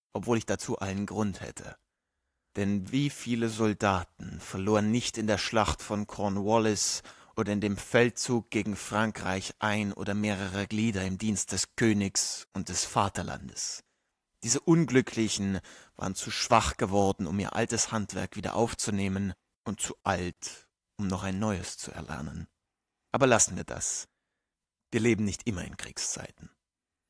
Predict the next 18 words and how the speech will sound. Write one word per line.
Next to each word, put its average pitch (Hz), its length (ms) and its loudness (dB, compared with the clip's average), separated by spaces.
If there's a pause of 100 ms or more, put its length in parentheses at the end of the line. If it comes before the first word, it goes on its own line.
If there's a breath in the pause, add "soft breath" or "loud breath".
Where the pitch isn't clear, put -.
(160)
Richten 147 260 2
wir 139 80 8
den 120 220 4
Blick 117 380 2
auf 101 200 0
das, - 640 4
was - 240 -2
täglich - 640 -4
um 98 180 -2
uns 90 300 -4
her 95 240 0
vorfällt. - 720 -16 (1080)
Die 107 60 -8
vornehmste 180 600 8 (100)
Ursache 135 520 6
des 110 240 -6
öffentlichen 123 580 0 (120)
Elends 98 800 0